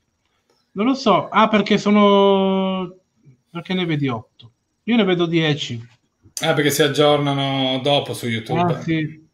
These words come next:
Speaker 1: sì. <coughs> Come, così ho fatto intendere. Gli ho detto: "Vai piano", e lui ha detto: "No,
Speaker 2: Vado
Speaker 1: Anna,
Speaker 2: forte.
Speaker 1: forte". Eh, l'ho letto, l'ho letto. Manuel è di una dolcezza.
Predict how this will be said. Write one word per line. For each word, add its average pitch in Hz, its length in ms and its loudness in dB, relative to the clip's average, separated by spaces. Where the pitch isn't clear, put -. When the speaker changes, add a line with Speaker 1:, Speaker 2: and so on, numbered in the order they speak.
Speaker 1:
sì. 135 320 -10
<coughs> - 1000 -2
Come, 151 580 -4
così 165 200 -6
ho 196 60 -2
fatto 143 200 -4
intendere. 131 680 -6
Gli 151 60 -4
ho 156 60 0
detto: 151 240 -2
"Vai 151 180 0
piano", 202 300 2
e 147 60 2
lui 180 300 0
ha 151 80 0
detto: 165 260 -2
"No, 156 140 0
Speaker 2:
Vado 135 100 4
Speaker 1:
Anna, 143 180 2
Speaker 2:
forte. 143 520 -4
Speaker 1:
forte". 160 580 -2
Eh, 175 220 2
l'ho 170 160 4
letto, 170 480 0
l'ho 139 120 0
letto. 135 540 -2
Manuel 147 420 2
è 127 40 -2
di 127 120 -2
una 135 160 -4
dolcezza. 127 600 -6